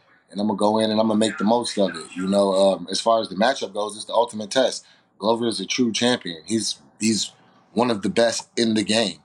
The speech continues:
You know, um, he, yeah, he dropped the, he dropped the fight to Yuri, but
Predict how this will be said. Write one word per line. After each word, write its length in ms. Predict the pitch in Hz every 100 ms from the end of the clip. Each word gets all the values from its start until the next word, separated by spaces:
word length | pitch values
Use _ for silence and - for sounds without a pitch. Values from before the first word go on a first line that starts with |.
| _ _ _ _ -
You 120 | 98
know, 300 | 98 101 104
um, 320 | 95 104 95 87
he, 240 | 113 98 -
yeah, 260 | 104 113
he 160 | 107 113
dropped 300 | 107 110 -
the, 60 | 95
he 180 | 113
dropped 260 | 110 117 113
the 80 | 98
fight 280 | 110 107 92
to 60 |
Yuri, 300 | 95 107 107
but 240 | 90 92